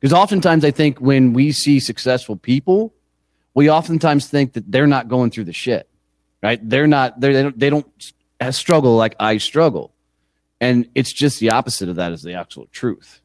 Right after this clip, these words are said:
right? The, the exact opposite is going on. They're going through the same shit that you're going through.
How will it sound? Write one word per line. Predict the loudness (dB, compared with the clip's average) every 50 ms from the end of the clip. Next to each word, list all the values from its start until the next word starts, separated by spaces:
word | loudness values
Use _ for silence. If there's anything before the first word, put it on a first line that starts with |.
| _ _ -8
right? | -6 -6 -6 -6
The, | -10 -16 -20 -14
the | -8 -4 -4
exact | -4 -4 -2 -4 -2 -2 -2 -4 -8 -6
opposite | -4 -4 -2 -2 -4 -4 -2 -4
is | -4 -4 -4
going | -4 -4 -2 0 0
on. | 0 0 0 0 -2 _ -12 -20 -20 _ _ -4
They're | -2 0 0 2
going | 2 2 2 0
through | -2 -4 -6
the | -6 -6
same | -6 -6 -4 -4 -4
shit | -4 -4 -6 -6 -6 -8
that | -14 -8
you're | -6 -6 -6
going | -4 -6 -8 -8 -12 _ _
through. | -20 -20